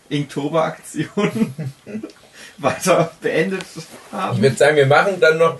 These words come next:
Speaker 2: kurz so ein Meta-Nerdship-Podcast-Ding. Ich hab nämlich auch noch zwei Anekdoten. Mhm. Aber ich weiß, Einstein ist so ein Ding, was sich so ein bisschen um die Kontinuität und die lange Geschichte kümmert.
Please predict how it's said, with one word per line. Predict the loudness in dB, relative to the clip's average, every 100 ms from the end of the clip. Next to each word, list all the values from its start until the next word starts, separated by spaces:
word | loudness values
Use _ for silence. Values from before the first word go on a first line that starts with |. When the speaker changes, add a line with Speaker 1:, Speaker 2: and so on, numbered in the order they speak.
| -2
Speaker 2:
kurz | -2 0
so | 2
ein | 2 2
Meta-Nerdship-Podcast-Ding. | 0 0 2 4 4 2 -6 2 2 2 -2 -2 4 2 6 4 4 2
Ich | 4
hab | 2
nämlich | 0 -2
auch | 0
noch | -2 0
zwei | 2 2
Anekdoten. | 0 -6 -10 -8 -8 -10 _ _ -20 -20 _ _ _ -8
Mhm. | -4 -2 -4 -8 -20 _ -20 -20 -20 _ _ _ _
Aber | 4 6 4 -4 -20 -20 -20 -20 -20 _ -18 -8
ich | -6 0
weiß, | 0 4
Einstein | 2 2 0 0
ist | 0
so | -2
ein | -2
Ding, | -2 -4 -8 -16 -20 _ _ _ _ -4
was | 0 0
sich | -2
so | -4
ein | -4
bisschen | -4 -4 -4
um | -6
die | -8
Kontinuität | -4 -4 -4 -6 -6 -6 -8 -6 -6
und | -6
die | -2
lange | 0 0 -2
Geschichte | -8 -8 -8 -8 -10 -8
kümmert. | -6 -4